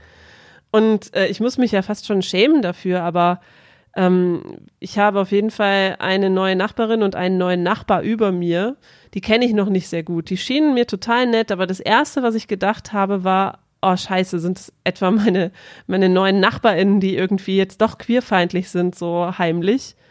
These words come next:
Das war so das Erste, was ich gedacht habe. Und dann dachte ich aber, Nee, nee, nee, nee, nee, das kann nicht sein. Das kann nicht sein. Das sind eigentlich so nette Leute. Ähm,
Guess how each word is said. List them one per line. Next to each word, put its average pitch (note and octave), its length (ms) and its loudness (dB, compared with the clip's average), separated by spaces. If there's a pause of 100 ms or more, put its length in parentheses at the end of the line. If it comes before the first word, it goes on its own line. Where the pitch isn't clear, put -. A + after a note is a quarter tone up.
(440)
Das G#3 140 -2
war B3+ 120 4
so A3 80 4
das G#3+ 160 -2
Erste, G#3+ 400 2
was F3+ 120 -2
ich F3+ 120 -4
gedacht F3 400 -2
habe. F3 220 -2
Und E3+ 200 0
dann F#3 380 0 (140)
dachte - 240 -6
ich - 80 -6
aber, F3+ 160 0
Nee, F3+ 320 4
nee, F3 180 4
nee, F3 160 0
nee, E3+ 120 0
nee, E3+ 80 0
das E3 120 -6
kann - 160 -6
nicht F3 160 -4
sein. D#3+ 400 -2
Das - 140 -20
kann E3+ 120 0
nicht F#3 120 0
sein. E3 180 -2
Das E3 100 -8
sind E3+ 280 -6
eigentlich F3 340 2
so F3 100 0
nette F3+ 280 0
Leute. F#3 520 0 (600)
Ähm, F#3 420 2